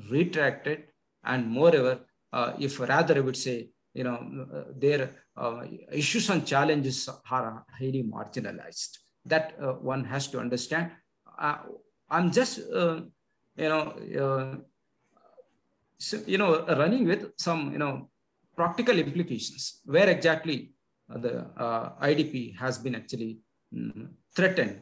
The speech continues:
Uh, it, it is because of, uh, some efforts made at, uh, the local, uh, level as such. So in this context, uh,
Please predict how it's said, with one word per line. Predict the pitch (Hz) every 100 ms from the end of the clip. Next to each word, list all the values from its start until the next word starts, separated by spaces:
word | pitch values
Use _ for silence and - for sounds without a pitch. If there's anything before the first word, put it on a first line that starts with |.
| -
Uh, | - 123 -
it, | 139 143 143
it | 143
is | 135 113
because | 147 156
of, | 135 131
uh, | 120
some | 120 147 117 - - _ -
efforts | 131 143 127 -
made | 127 131 127 -
at, | 127 123
uh, | 120 - _ _ _
the | 131 120 127
local, | 135 139 120 117
uh, | - _ -
level | 123 123 104
as | -
such. | - - - _
So | -
in | 226
this | 233
context, | - 202 214 220 -
uh, | 160